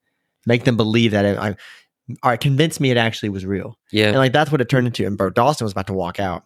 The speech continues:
Speaker 1: and I was gonna follow him if he did, but thankfully, this one girl, I forgot her name, but she kinda, like, cracked the egg. And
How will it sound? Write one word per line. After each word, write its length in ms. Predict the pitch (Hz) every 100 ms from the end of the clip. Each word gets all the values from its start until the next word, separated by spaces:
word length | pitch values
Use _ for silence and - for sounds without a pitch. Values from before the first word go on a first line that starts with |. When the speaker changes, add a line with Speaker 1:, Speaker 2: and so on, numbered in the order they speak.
| _
Speaker 1:
and 80 | 90
I 60 | 92
was 140 | 95
gonna 120 | 113
follow 320 | 104 110 107 90
him 60 |
if 100 | 87
he 60 | 90
did, 360 | 90 92 87
but 100 | - - _ _ _ _ -
thankfully, 460 | 139 139 120 113
this 260 | 107 110 -
one 200 | 110 110
girl, 380 | 98 95 92 98 _ _
I 120 | - 92
forgot 280 | 95 95
her 100 | 95
name, 280 | 95 92 90
but 100 | 90
she 220 | - 123
kinda, 240 | 110 120 104
like, 200 | 95 - _ _
cracked 360 | - 107 101 -
the 120 | 95
egg. 220 | 95 95
And 220 | - 113